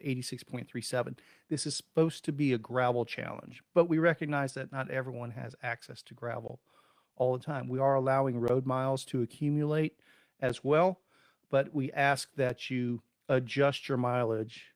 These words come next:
by fifteen percent. It's not a penalty, it's just an adjustment, but you keep your time the same, and that approximates gravel to road. But, uh, we can highlight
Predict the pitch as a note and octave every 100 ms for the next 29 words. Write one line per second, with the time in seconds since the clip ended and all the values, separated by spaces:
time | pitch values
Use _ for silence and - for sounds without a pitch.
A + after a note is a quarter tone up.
0 | _ _ _ _ _ _ - A2+ A2+ -
1 | C3 - C#3 B2 A#2 - A#2+ A2 - -
2 | _ _ _ _ _ _ _ _ - C#3
3 | B2 C3+ - B2 A2+ - C3+ - C3+ -
4 | C3 D3 C3+ A2+ - B2 - _ _ -
5 | C3 - - G3+ - B2+ - F3 D#3+ A#2+
6 | G#2+ G#2 _ C3+ A#2 - C3+ G#2 A2+ B2+
7 | _ _ _ _ F#3+ G3+ G#3+ - - -
8 | E3 D3 - C#3 A#2+ A#2 - - - -
9 | _ _ A#2+ A#2+ A#2 A2+ G#2+ - - _
10 | _ - - A2+ A#1+ - - - _ _
11 | _ _ _ _ _ _ _ _ _ B2
12 | A#2+ - A#2 A#2 A2+ A2+ A#2+ - D3 D3
13 | D3 C#3+ C#3+ -